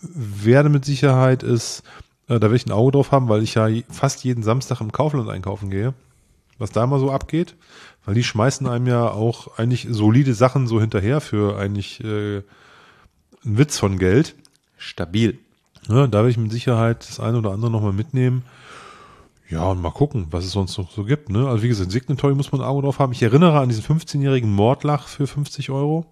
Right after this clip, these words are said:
Speaker 2: Jetzt gibt's ja auch grad wieder, äh, Mordlach, dunkle Suppe.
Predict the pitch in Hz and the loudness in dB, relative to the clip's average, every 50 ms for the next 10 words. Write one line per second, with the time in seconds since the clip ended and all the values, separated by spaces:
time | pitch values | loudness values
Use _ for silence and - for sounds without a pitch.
0 | _ _ - 113 120 - 175 160 - 139 117 127 127 - - - 135 131 113 131 | _ _ -4 -2 0 0 0 0 2 0 2 2 0 0 0 0 0 0 0 2
1 | 123 135 127 123 113 - 120 110 113 107 113 120 131 143 - 135 131 123 - - | 4 6 6 6 6 4 4 2 2 4 4 4 4 4 4 2 0 0 0 2
2 | - 151 165 165 - - 131 113 143 139 - 131 127 131 | 4 4 4 4 4 2 4 4 2 2 4 2 2 2